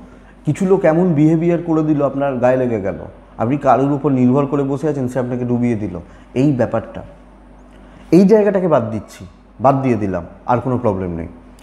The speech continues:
আপনার health, মানে আপনার পয়সার চাপ নিয়ন্ত্রণের মধ্যে থাকবে, বাবা মায়ের health ভালো হচ্ছে, tours একটু দেখে করা উচিত। কারণ ট্যুরসে গেলে আমরা চারজন পাঁচজন একসাথে যাই, তারা আপনাকে প্রবলেমে ফেলতে পারে,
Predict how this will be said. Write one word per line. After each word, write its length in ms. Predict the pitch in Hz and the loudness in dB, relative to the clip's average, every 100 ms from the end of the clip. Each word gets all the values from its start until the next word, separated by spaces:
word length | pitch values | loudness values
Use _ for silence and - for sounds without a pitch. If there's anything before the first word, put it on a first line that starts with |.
| - | -4
আপনার 320 | 107 - 139 | -4 0 -2
health, 360 | 143 156 156 135 | 0 -2 -4 -2
মানে 240 | 120 107 87 - - - | 0 0 -4 -14 -18 -8
আপনার 260 | 113 123 120 - - | -2 0 0 -4 -2
পয়সার 300 | 131 127 165 | 0 2 -2
চাপ 200 | - 156 | 0 -2
নিয়ন্ত্রণের 440 | 135 143 160 190 170 | 0 0 0 -2 -2
মধ্যে 280 | 127 113 | -2 -4
থাকবে, 280 | 107 110 117 | -4 -4 -2
বাবা 300 | 101 101 117 | 0 2 4
মায়ের 260 | 131 147 143 | 2 0 -4
health 280 | 117 139 - | -2 -2 -2
ভালো 200 | 139 143 | -4 -2
হচ্ছে, 380 | 113 107 - 147 151 - - - | -2 -6 -10 -12 -12 -16 -14 -4
tours 280 | 208 202 151 | -2 0 -2
একটু 220 | - 143 | -2 0
দেখে 240 | 113 120 | 2 0
করা 220 | 120 147 | 2 4
উচিত। 260 | 156 160 202 - - - - - | 4 2 -4 -10 -20 -20 -10 -2
কারণ 180 | 127 | 0
ট্যুরসে 380 | 123 147 147 165 | 0 0 0 0
গেলে 140 | 156 151 | 0 0
আমরা 140 | 151 | 0
চারজন 340 | 151 123 135 | 0 -2 -2
পাঁচজন 280 | 131 131 139 | -2 -2 -2
একসাথে 320 | 127 - 139 | -6 -6 -4
যাই, 180 | 120 123 - - - | -4 -4 -8 -14 -4
তারা 140 | 123 | 2
আপনাকে 280 | 127 123 117 | 2 0 -4
প্রবলেমে 380 | 120 104 113 110 | -2 -2 -2 -4
ফেলতে 280 | 101 87 90 | -6 -10 -10
পারে, 180 | - | -12